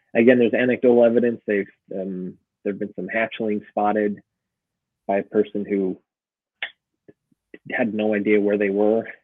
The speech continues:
at the time. <laughs> I asked them, like, north or south side, east or west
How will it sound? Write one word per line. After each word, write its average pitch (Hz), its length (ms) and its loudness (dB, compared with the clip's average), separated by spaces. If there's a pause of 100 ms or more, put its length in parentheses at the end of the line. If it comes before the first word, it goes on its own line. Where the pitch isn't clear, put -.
at - 120 -12
the 123 80 -6 (100)
time. 127 320 -4 (120)
<laughs> 107 220 -10
I 104 100 -4
asked 101 260 -6
them, 110 120 -4
like, 101 240 -6 (520)
north 107 260 -4
or 98 160 -6
south 131 200 0 (100)
side, 123 300 0
east 107 220 -2
or 95 60 -2
west 120 260 -4